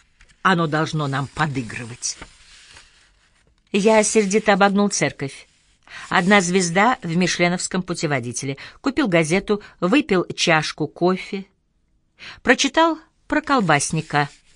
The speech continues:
Фодамур и решил вернуться следующим поездом. Дорога к станции называется авеню Франклина Рузвельта, хотя реальность не дотягивает до громкого имени.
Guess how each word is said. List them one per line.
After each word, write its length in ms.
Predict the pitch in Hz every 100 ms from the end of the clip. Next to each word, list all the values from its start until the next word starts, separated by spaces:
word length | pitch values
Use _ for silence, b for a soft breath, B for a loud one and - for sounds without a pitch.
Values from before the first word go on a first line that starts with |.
| _ -
Фодамур 680 | - 147 151 143 135 - - b b b -
и 100 | 262
решил 320 | 269 - 403
вернуться 640 | 196 175 180 165 - 160 b b _
следующим 640 | - 294 226 143 - 151
поездом. 560 | - 143 135 131 143 131 _ _ _ _ _ _ -
Дорога 520 | 175 196 190 196 190
к 60 |
станции 480 | - - 190 190 196
называется 560 | 180 175 180 180 175 180
авеню 400 | 170 175 226 302
Франклина 800 | - 196 185 214 - 202 214 208 _ _ _
Рузвельта, 640 | 143 143 120 127 123 - 127 B B
хотя 280 | - 170 160
реальность 540 | 165 175 277 302 - 214
не 80 |
дотягивает 760 | 233 294 - 180 156 160 165 - b b 160
до 200 | 175 170
громкого 500 | 156 156 151 156 160
имени. 520 | - 160 147 156